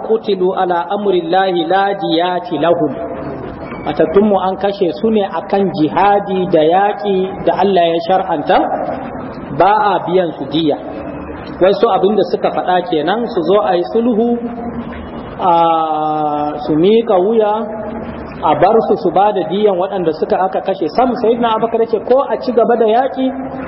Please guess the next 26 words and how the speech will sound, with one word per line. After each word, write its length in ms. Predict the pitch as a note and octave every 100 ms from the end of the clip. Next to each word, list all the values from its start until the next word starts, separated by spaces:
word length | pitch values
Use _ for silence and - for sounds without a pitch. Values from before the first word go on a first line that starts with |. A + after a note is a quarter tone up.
| - -
ko 160 | - A#3+ C4
ku 140 | B3+
mutu 280 | G#3 B3 A3+
kuna 280 | A#3 A#3 G3+
kaskantattu 720 | F#3 F3 F#3+ F3 F3+ - A3+
gaba 360 | G3+ F3 G3 G#3
ɗayan, 220 | G#3+ G#3 - -
amma 240 | E3 E3 G3
ba 120 | A3
saurarawa. 600 | E3 F3 F3 C#3+ C3+ A#2 A2+ - - - - - - - - - - - - - - - - - - - - - - - C3+ C3+ - C#3 -
To 120 | E3+
kun 220 | E3+ A3
ga 100 | A#3
sun 180 | A#3 A#3
zo 120 | A#3 A#3
neman 320 | A#3 A#3 A#3
sulhu 360 | A#3 B3 G3 F3+
kenan, 320 | - D#3+ F#3
ga 120 | F3 E3
irin 220 | A3+ G#3+
zaɓin 360 | E3 F#3+ F#3 D#3+
da 80 | -
aka 180 | E3 D#3+
ba 140 | D3 C#3+
su. 180 | - - - - - - - - - - - - - - - - - - - -
Sai 680 | - - B3+ C4+ C4+ C4